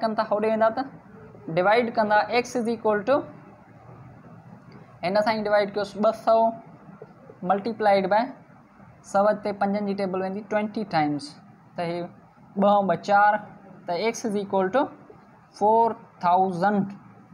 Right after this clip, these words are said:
معنيٰ ٽوٽل هن جي جيڪا سيلري آهي اها گهڻي آهي؟ اها آهي چار هزار رپيا. ڪوئسچن نمبر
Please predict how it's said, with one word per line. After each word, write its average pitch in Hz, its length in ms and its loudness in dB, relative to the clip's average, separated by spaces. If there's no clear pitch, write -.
معنيٰ 196 320 2
ٽوٽل 247 380 2
هن 220 120 0
جي 202 80 -6
جيڪا 202 120 0
سيلري 233 420 2
آهي 202 100 4
اها 190 160 2
گهڻي 196 320 0
آهي؟ 226 160 -2
اها 202 160 4
آهي 196 240 2
چار 190 360 4
هزار 160 400 0
رپيا. 165 280 -2
ڪوئسچن 226 420 0
نمبر 202 340 2